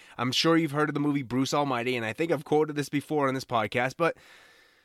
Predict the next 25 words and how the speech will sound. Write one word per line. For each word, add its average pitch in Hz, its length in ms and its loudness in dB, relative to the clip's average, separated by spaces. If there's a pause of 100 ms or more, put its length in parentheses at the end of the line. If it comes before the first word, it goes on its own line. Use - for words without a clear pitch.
(320)
in 277 220 8
the 285 60 8
movie 214 360 4
at 180 120 0
one 156 180 -2
point, 143 400 -4 (580)
Jim 202 280 0
Carrey, 147 400 -2
who's 135 180 -2
the 120 140 -2
actor, 101 320 -6
says, 143 360 -4 (680)
"God 277 280 6
is 226 160 0
a 208 60 2
mean 226 360 0
kid 165 460 -4 (200)
sitting 233 460 0
on 185 200 0
an 185 180 -2
anthill - 560 -4 (300)
with 147 160 0
a 196 40 2
magnifying 185 800 -2
glass, 101 460 -6